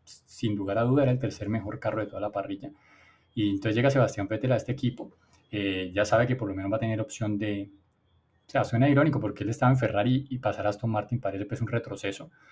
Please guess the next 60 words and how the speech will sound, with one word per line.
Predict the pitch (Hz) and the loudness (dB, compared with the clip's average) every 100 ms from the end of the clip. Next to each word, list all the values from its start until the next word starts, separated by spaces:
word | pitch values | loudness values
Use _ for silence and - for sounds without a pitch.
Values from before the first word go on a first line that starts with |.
| - - _ _ - | -20 -20 _ _ 0
pero | 113 107 104 101 101 98 98 98 95 98 - - | 2 2 2 0 0 0 0 -2 -4 -6 -10 -8
en | 98 107 | -2 0
este | 127 147 | 2 4
momento, | 127 117 117 - 104 | 4 4 2 -2 -8
como | 98 95 | -6 -8
están | - 101 | -8 -4
los | 117 | 0
motores | 117 - 107 - | -2 -2 -8 -6
Ferrari, | 107 101 113 113 | -4 2 2 2
como | 107 95 | -4 -8
está | - 104 101 - | -8 -4 -4 -4
el | 107 101 | -6 -6
desorden | 98 117 117 123 120 120 - | -6 -4 -2 0 0 -4 -8
tan | 107 | -6
impresionante | 101 104 98 95 95 | -4 -6 -6 -6 -6
que | 107 | -6
tiene | 101 | -6
la | 110 | -8
escudería | - 101 101 | -8 -8 -8
Ferrari, | 104 101 127 - _ _ _ _ _ | -6 -6 -6 -6 _ _ _ _ _
sin | - 117 | -4 -2
lugar | 104 101 | 0 2
a | 98 | 2
dudas | 107 120 | 2 0
para | 101 | 0
Vettel | 95 92 113 | -2 -2 -4
es | 107 | -2
un | 107 | -2
paso | 107 104 | -4 -4
positivo, | 107 95 - 104 | -10 -8 -2 0
va | 117 | 0
a | |
tener | 110 107 | -2 -4
un | 110 | -2
carro | 110 110 | -2 -2
que | 107 | -4
tiene | 95 101 - _ - | -6 -8 -10 _ 0
posibilidades | 120 - 104 98 98 95 90 110 113 | 0 2 0 0 0 -2 0 2 0
de | 113 | -2
pelear | - 92 92 92 - | -4 -6 -4 -6 -6
por, | 107 107 - | -6 -6 -8
por | - 101 | -6 -4
las | 95 | -4
victorias, | 95 - 104 110 117 | -6 -6 -2 0 0
en | 120 | 0
algún | 98 - 92 | -2 -6 -6
caso | - 104 - 127 | 2 2 2 -6
tendrá | 101 98 | -6 -6
posibilidad | 95 110 110 95 87 | -6 -4 -6 -6 -8
de | 90 | -8
pelear | 101 95 | -8 -8
por | - | -8
alguna | 101 92 107 | -8 -6 -6
victoria, | 104 104 107 123 | -6 -4 0 0
por | 120 101 95 | -2 -4 -12
pelear | - - 92 - | -12 -14 -12 -10
por | 104 | -10
lo | |
menos | 92 104 | -10 -12
por, | - 110 - | -6 -6 -8